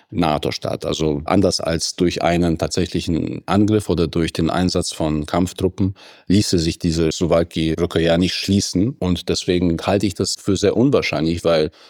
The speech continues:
in meiner Perspektive Russland eben kein Interesse daran hat, einen nato-Staat, seien es die baltischen Staaten oder sei es Polen, anzugreifen, weil man schon davon ausgeht, dass die nato dann auch entsprechend reagieren würde. Und ich denke, da ist sich Russland bewusst. Außerdem kann ich ehrlich gesagt auch kein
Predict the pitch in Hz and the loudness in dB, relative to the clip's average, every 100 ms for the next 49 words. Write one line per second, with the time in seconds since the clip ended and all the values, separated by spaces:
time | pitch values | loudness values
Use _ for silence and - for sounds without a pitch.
0 | - 85 87 85 87 95 95 95 - 95 | -10 -2 0 2 2 2 2 0 -4 -6
1 | - 92 90 92 92 - 92 87 95 95 | -4 -4 0 0 0 0 -2 -2 0 2
2 | 104 117 95 78 78 71 73 71 71 78 | 2 4 4 2 0 0 -2 -4 -2 -4
3 | - 80 82 - - 78 78 78 80 85 | -4 -4 -4 -8 -8 -4 -2 -2 -2 -2
4 | 90 82 - 76 - - - - - - | -4 -6 -4 -2 -2 -4 -20 -20 -20 -6
5 | 87 85 85 - 82 80 78 87 82 - | 0 2 2 0 -2 0 0 0 -2 -2
6 | 82 - 78 80 85 78 76 73 71 71 | -2 0 -2 0 -2 -2 -2 -2 -2 -2
7 | - - 80 82 82 - - 135 - 76 | -4 -2 0 0 -2 -4 -2 0 0 -2
8 | 67 65 67 - 104 62 76 78 73 73 | 0 -2 -2 -2 -2 -2 -4 -2 -2 0
9 | 80 85 87 87 - - 95 104 92 87 | 0 0 0 -2 -2 0 2 2 2 0
10 | - 90 85 85 - 95 - 95 - - | 0 -2 -2 -2 -2 -2 -2 -4 -2 0
11 | 82 85 92 87 85 82 87 80 - - | 0 2 0 0 0 0 -2 -4 -6 -4
12 | 80 - 87 78 82 85 85 80 98 117 | -4 -2 -4 -4 -4 -2 -2 -2 2 2
13 | 92 71 71 - 85 113 78 - 82 78 | 2 0 -4 -2 0 0 -2 -4 -4 -4
14 | 73 73 78 - 80 - - 80 - 76 | -2 0 0 -2 -6 -6 -4 -4 -4 -2
15 | 90 - 85 - 85 78 80 82 80 78 | -2 0 0 0 -2 -2 -2 0 0 -2
16 | - - 82 82 - 85 82 - 87 - | -4 -4 -4 -4 -4 -4 -4 -2 -4 -4
17 | - 85 85 | -2 0 0